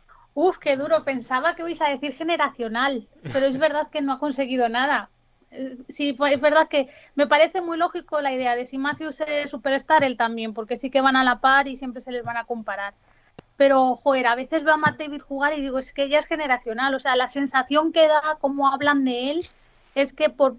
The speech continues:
lleva cuántos años, cinco años, y, y ya se habla de él, pues eso, pues se les pone al nivel de Obi y de Crosby, cuando es verdad que no ha conseguido ni, ni la uña de Obi ni la, ni la uña de Crosby.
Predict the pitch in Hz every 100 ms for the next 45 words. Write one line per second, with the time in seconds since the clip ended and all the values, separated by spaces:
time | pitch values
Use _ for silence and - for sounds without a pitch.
0 | - 262 254 277 269 269 262 254 294 302
1 | 220 - 285 269 269 294 330 320 277 247
2 | 226 254 254 277 269 269 262 262 277 277
3 | 262 302 311 262 - - - 247 - 254
4 | 254 277 277 269 262 269 269 269 277 269
5 | 262 262 254 254 254 262 262 285 330 -
6 | _ _ _ 269 262 254 240 220 220 247
7 | 254 262 277 254 254 262 254 240 254 269
8 | 294 285 269 247 233 233 240 220 240 254
9 | 262 254 262 262 277 294 277 254 233 226
10 | - 254 254 247 254 247 233 233 220 220